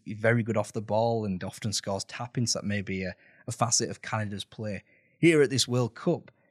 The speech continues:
They're going into their second World Cup. They've yet to win a World Cup game, yet to even score a World Cup goal. So the onus now is on for,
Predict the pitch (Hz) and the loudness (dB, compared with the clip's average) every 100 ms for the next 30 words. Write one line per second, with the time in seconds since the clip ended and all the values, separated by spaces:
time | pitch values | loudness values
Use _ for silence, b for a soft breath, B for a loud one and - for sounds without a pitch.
0 | _ _ _ _ _ _ _ _ _ _ | _ _ _ _ _ _ _ _ _ _
1 | _ 156 208 190 175 - 170 175 156 160 | _ 0 2 2 0 0 2 4 4 2
2 | 143 127 156 - 139 117 104 117 107 95 | 0 0 0 0 2 2 2 2 0 -2
3 | - 135 170 151 123 120 147 160 - 156 | -4 0 0 0 -4 -2 -2 -2 -2 0
4 | 117 104 98 107 - 101 107 101 - - | 2 2 -2 -6 -6 -2 0 -2 -6 -6
5 | 117 92 104 120 123 127 120 117 139 - | -6 -6 -4 0 2 2 0 0 -4 0
6 | 143 135 127 - 117 113 110 110 113 107 | 2 2 2 0 2 2 2 0 0 -2
7 | - - 110 110 - 110 107 127 147 117 | -6 -6 -4 0 0 0 2 4 4 2
8 | - 120 127 104 101 113 101 - 110 101 | 0 0 0 0 0 -2 -2 -4 -2 0
9 | 92 | -2